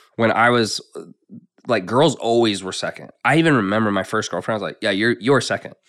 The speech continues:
Like, you are second. Like, football is first, and then you, and then, like, are you cool with that or not?" I remember saying that. And so when I, I didn't date pretty much from twenty-two to twenty-six. I mean, I, like, the most I would do is, like, "You can come over."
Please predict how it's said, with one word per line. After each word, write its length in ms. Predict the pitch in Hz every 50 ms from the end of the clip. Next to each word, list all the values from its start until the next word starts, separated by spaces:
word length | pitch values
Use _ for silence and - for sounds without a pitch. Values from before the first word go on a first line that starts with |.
| _ _ _
Like, 200 | - 110 107 -
you 200 | 107 123 135 123 -
are 180 | 110 117 123
second. 380 | - - 104 98 - 82 80 - -
Like, 120 | 110 110
football 300 | - 143 139 147 151 165
is 120 | 151 -
first, 320 | - 117 131 175 196 - - _
and 100 | 113 117
then 140 | 113 113 117
you, 360 | 110 104 110 135 175 180 - _ _ 117
and 100 | 110 107
then, 300 | 101 98 95 98 95 95 _ _ _ _ 107
like, 240 | 110 104 87 - - _ _ _ -
are 80 | 110 113
you 80 | 107
cool 140 | - 139 135
with 60 | 135
that 140 | 147 139 131
or 60 | 110
not?" 220 | 104 113 107 80 -
I 40 | 123
remember 300 | 131 135 139 131 117 -
saying 300 | - - 113 117 113 101
that. 180 | 92 92 -
And 120 | 107 113 -
so 360 | - 127 120 117 113 113 - - - - - - - - _ -
when 160 | 123 123 123
I, 400 | 127 143 160 165 165 151 131 - - _ _ _ _ _ _ _ -
I 80 | 127
didn't 320 | 151 185 190 127 98 87 -
date 360 | 101 113 143 147 113 - -
pretty 180 | - 113 110
much 180 | 107 104 101 -
from 140 | - 104 98
twenty-two 520 | - - - 120 117 113 104 - - 110 104
to 80 | 92
twenty-six. 840 | - - 90 85 71 - - - 87 82 - - - - - - - _ _ _ _ _ _ _ -
I 60 | 113
mean, 180 | 117 117 113 -
I, 240 | - 65 - - 82
like, 220 | 117 113 87 - -
the 120 | 104 113
most 380 | 117 117 127 143 156 156 - 156
I 100 | 139 131
would 160 | 120 110 98
do 260 | 98 98 104 113 123
is, 160 | - 104 101
like, 180 | 98 95 87 -
"You 120 | - 110 107
can 140 | 104 104 104
come 200 | - 104 98 92
over." 280 | 82 67 67 - -